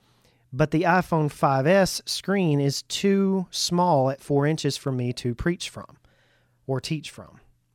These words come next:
I could probably teach from it, but not necessarily preach from it, 'cause I need to be able to glance down and see my notes on that page. So my conundrum is,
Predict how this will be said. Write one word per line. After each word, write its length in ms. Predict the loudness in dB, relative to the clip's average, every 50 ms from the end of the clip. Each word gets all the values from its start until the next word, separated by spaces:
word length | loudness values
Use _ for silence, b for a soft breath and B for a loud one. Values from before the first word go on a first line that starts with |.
| _ _ _ _ _ _ -2
I 80 | 0
could 140 | 0 0 0
probably 240 | 2 2 2 2 0
teach 240 | -2 -4 -6 -6 -4
from 200 | -4 -2 -2 -2
it, 120 | -4 -4
but 140 | -6 -6 -4
not 180 | -4 -4 -4 -4
necessarily 400 | -4 -6 -4 -4 -4 -4 -6 -8
preach 300 | -6 -6 -6 -6 -6 -8
from 180 | -10 -10 -10
it, 60 | -10
'cause 120 | -10 -6 -4
I 60 | -2
need 160 | -2 -2 -2
to 80 | -2 -2
be 120 | -2 -2
able 120 | -2 -4 -6
to 60 | -8
glance 500 | -8 -6 -4 -2 0 0 -2 -2 -6 -6
down 460 | -4 -2 -2 -2 -2 -4 -6 -6 -8 b b b b b b b b b b b b b -8
and 160 | -8 -6 -4
see 200 | -2 -2 0 0
my 160 | 0 0 -2
notes 320 | -2 -2 -2 -4 -4 -6
on 100 | -6 -6
that 180 | -6 -6 -8 -8
page. 480 | -10 -10 -10 -14 -16 -18 -18 -18 -18 -18 _ _ _ _ _ _ _ _ _ _ _ _ _ _ _ _ _ _ _ _ _ _ _ _ _ _ _ _ _ _ _
So 680 | -8 -4 -2 4 6 8 8 8 8 8 6 4 2 -2 B B B B B B B B B B B B B B B B B B B B B B B B B B _
my 180 | -2 -2 0 0
conundrum 800 | 0 -2 -2 0 2 2 2 2 2 0 -2 -2 0 -2 -2 -2
is, 480 | -4 -4 -2 -2 -2 -2 -4 -6 -10